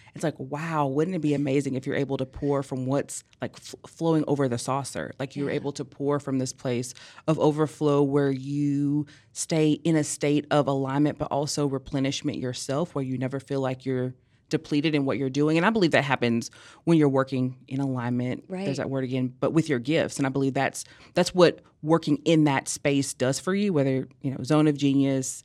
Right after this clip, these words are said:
Speaker 2: Mm-hmm.
Speaker 1: as a woman of faith, it's your gifts, strengths, you know, Gallup
Speaker 2: Yeah.
Speaker 1: Strengths Finders, you know, is another way that you can think of it. But when you're working in that space, like, there is this fulfillment and, like,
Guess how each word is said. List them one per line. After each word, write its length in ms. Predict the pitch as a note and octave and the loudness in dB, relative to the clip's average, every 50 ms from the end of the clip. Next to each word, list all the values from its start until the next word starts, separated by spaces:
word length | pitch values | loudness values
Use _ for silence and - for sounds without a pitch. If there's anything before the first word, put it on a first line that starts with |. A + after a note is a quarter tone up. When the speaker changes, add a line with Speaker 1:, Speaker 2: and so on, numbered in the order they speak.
| - | -8
Speaker 2:
Mm-hmm. 380 | A#3 G#3+ G3 G#3 B3 B3+ A3 G3 | -8 -6 -6 -6 -8 -8 -4 0
Speaker 1:
as 120 | F3+ D#3 D3 | 0 2 4
a 40 | D3 | 4
woman 120 | C#3+ C#3+ | 4 4
of 80 | C#3+ - | 2 2
faith, 320 | - C3+ C3+ C3 C3+ - - - | 0 0 0 -2 -4 -6 -6 -4
it's 140 | C#3+ C3+ | -2 0
your 80 | - D3 | 0 -2
gifts, 540 | B2+ C3 C3+ C3+ B2+ B2+ C3 C3 - - - - | -2 0 0 2 2 2 2 0 -2 -6 -8 -8
strengths, 840 | - - - - E3 D#3 D3 C#3+ C#3+ - - - - - - - - _ _ - | -8 -8 -4 0 4 4 6 4 4 2 -2 -6 -6 -6 -6 -8 -10 _ _ -8
you 80 | D3 | -6
know, 160 | C3 C3 C3+ | -4 -4 -4
Gallup 480 | B2+ B2+ C3 C#3+ C3+ C3 B2+ C3+ C3+ G3 | -4 -4 -2 -2 0 0 0 0 -2 -2
Speaker 2:
Yeah. 60 | G3 F#3 | -4 -8
Speaker 1:
Strengths 340 | - - D3+ C#3 - - | -8 -6 -4 -4 -4 -4
Finders, 420 | - C#3 B2+ B2+ B2 B2 B2 B2+ - | -4 -4 -2 -2 -2 -2 -4 -4 -4
you 80 | A2+ | -4
know, 60 | C3+ C3 | -2 -2
is 80 | B2+ | -2
another 240 | C3+ C3 C3 B2+ C3 | -2 -2 -4 -4 -4
way 300 | B2+ B2+ C3 C3 C3 C3 - - - - - _ | -4 -2 -2 -4 -4 -6 -10 -16 -20 -20 -14 _
that 100 | - - | -4 -2
you 80 | - F3 | 0 0
can 140 | - C#3+ D3+ | 0 0 2
think 160 | D#3+ D3 C#3+ | 2 2 4
of 100 | C#3+ C#3 | 4 4
it. 140 | D3 - - | 4 4 4
But 200 | E3+ C#3+ - - - | 2 0 0 -2 -2
when 140 | D3+ E3 E3 | 0 2 2
you're 100 | D#3 D3 | 2 2
working 300 | C#3 E3 D#3+ - D#3 C#3+ | 2 0 0 2 2 0
in 120 | C3+ C3 C3+ | 2 0 0
that 240 | C3 C3 - - | -2 -4 -4 -6
space, 800 | - - - - D#2+ B1+ G#1+ D2 - - - - - - - - _ _ _ _ _ _ _ _ _ _ - | -8 -8 -6 -6 -6 -4 -6 -8 -8 -8 -6 -6 -6 -8 -8 -12 _ _ _ _ _ _ _ _ _ _ -8
like, 140 | C#3 B2 B2+ | -8 -8 -6
there 340 | C3 D3 D3+ D3+ D3+ C#3+ | -2 0 2 2 4 4
is 220 | D3 C#3+ C3+ C#3 - | 2 2 0 -2 -6
this 760 | C3+ C3 C#3+ C#3 C3+ C3+ C3+ C3 - - - - - - - _ _ _ _ _ _ _ _ _ _ _ _ _ _ _ _ _ _ _ _ _ _ _ _ _ _ - _ _ _ | -4 0 2 2 4 2 0 -2 -2 -4 -4 -4 -4 -6 -10 _ _ _ _ _ _ _ _ _ _ _ _ _ _ _ _ _ _ _ _ _ _ _ _ _ _ -20 _ _ _
fulfillment 800 | - G3+ F3+ - - - D#3+ E3 G3 A#3 F#3 C3+ C#3 C3 C3+ - | 0 0 0 0 0 0 2 4 4 4 2 2 0 -2 -4 -4
and, 140 | - D3+ D3 | -2 0 0
like, 180 | D3+ C#3 C#3 | 0 0 -2